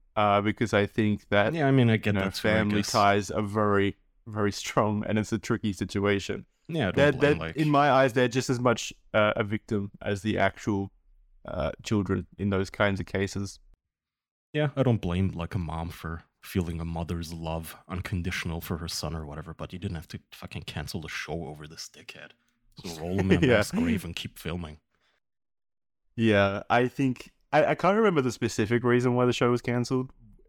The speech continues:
Speaker 1: in regards to the um, district attorney that you just mentioned. But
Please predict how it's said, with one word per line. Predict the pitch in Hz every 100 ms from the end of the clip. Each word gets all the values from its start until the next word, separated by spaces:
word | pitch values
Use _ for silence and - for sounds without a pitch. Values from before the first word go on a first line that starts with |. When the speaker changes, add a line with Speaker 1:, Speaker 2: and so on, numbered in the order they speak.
| _
Speaker 1:
in | 143 127
regards | 120 110 107 107 110 113 -
to | - 120 113 113
the | 120 113 110 110 107 107 - _ -
um, | 104 101 101
district | 101 117 110
attorney | 107 104 110
that | 107
you | 107
just | 104
mentioned. | 101 98 131 147 - _ _ _ _ -
But | 123 120